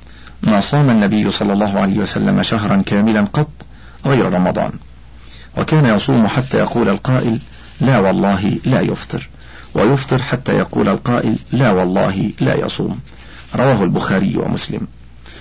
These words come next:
فصيام رجب كله تطوعا وشعبان كله تطوعا مخالف لهدي رسول الله صلى الله عليه وسلم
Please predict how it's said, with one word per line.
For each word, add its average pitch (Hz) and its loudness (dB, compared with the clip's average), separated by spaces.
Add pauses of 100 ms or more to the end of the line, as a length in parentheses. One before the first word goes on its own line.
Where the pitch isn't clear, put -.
(120)
فصيام 135 2
رجب 131 2 (360)
كله 143 2 (240)
تطوعا 107 0 (360)
وشعبان 101 2
كله 110 0
تطوعا 135 0 (720)
مخالف 113 0
لهدي 101 2
رسول 98 0
الله 95 0
صلى 98 -2
الله 92 -4
عليه 90 -4
وسلم - -6